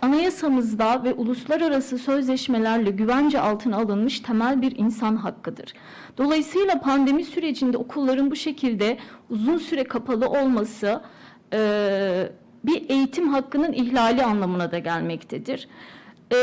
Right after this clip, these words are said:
devletin pandemi sürecinde, e, eğitim hakkına ilişkin yükümlülüklerini yerine getirmemesi,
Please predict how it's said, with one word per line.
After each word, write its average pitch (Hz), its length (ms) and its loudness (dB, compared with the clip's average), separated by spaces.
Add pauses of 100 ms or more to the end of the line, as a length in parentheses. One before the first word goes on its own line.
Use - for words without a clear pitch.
(420)
devletin 330 680 0
pandemi 330 500 2
sürecinde, 320 840 0 (220)
e, 220 80 2
eğitim 269 600 0
hakkına 302 400 0
ilişkin 302 500 0
yükümlülüklerini 277 920 2
yerine 269 260 4
getirmemesi, 254 920 0